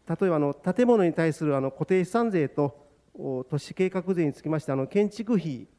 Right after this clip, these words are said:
をベースに、えー、単純に、えー、試算いたしますと、え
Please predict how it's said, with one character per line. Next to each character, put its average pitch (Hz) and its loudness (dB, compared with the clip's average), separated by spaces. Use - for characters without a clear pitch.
を 143 -8
ベ 156 -4
ー - -6
ス 151 -10
に、 139 -6
え 120 -8
ー、 - -12
単 151 0
純 156 2
に、 185 0
え 135 -4
ー、 - -20
試 - -20
算 131 -4
い 123 -8
た 139 -4
し 143 -4
ま 147 0
す - -12
と、 175 -2
え 120 -8